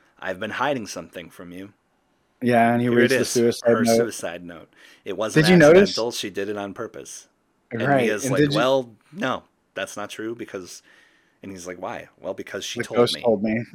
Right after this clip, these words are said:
Speaker 2: yeah.
Speaker 1: <laughs>
Speaker 2: Did you notice that in the
Speaker 1: Sad.
Speaker 2: suicide note, it opens with, "It's Tuesday and it's raining"?
Speaker 1: God damn it. <laughs> The rain.
Speaker 2: The rain
Speaker 1: It's
Speaker 2: is
Speaker 1: Tuesday and
Speaker 2: always
Speaker 1: it's raining.
Speaker 2: around.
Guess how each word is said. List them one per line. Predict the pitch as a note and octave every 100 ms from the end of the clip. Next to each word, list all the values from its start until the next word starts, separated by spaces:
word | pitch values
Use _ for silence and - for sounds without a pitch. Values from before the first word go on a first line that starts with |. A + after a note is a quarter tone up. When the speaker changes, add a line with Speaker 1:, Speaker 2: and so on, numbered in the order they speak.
| -
Speaker 2:
yeah. | B2 A#2 A2+ A#2
Speaker 1:
<laughs> | - - - - - - - _ _ _ -
Speaker 2:
Did | C#3
you | D#3+
notice | D#3+ D3+ F#3 -
that | F3+ B2+
in | D3+
the | D3 C#3 B2+
Speaker 1:
Sad. | -
Speaker 2:
suicide | C#3 D#3+ D3+ C#3
note, | B2+ A#2+ - _ _ _ _ -
it | C3+
opens | D3 C#3+ C#3+ C3+
with, | B2+ B2+
"It's | B2+ -
Tuesday | - C3+ C3 B2+ A#2+
and | A#2 A#2
it's | G#2
raining"? | G#2 A2+ A#2 A#2+ G2 G2 - _ _ _ _ _ - - _ -
Speaker 1:
God | D#3+ F#3+ F#3+ C3
damn | C3+ D3
it. | C3 C#3+ -
<laughs> | - - - - - -
The | C4
rain. | F3+ D3+ E3 - E3 A3+ A#3+ - _ - C#3+
Speaker 2:
The |
rain | B2+ C3+ C3+ C3+ G#2+ G2+ G#2+
Speaker 1:
It's | F3+ -
Speaker 2:
is | B2 -
Speaker 1:
Tuesday | B2+
and |
Speaker 2:
always | B2+ B2+ C3 C3+
Speaker 1:
it's | C3 -
raining. | A2+ A#2+ A#2+ A#2 A#2
Speaker 2:
around. | A2+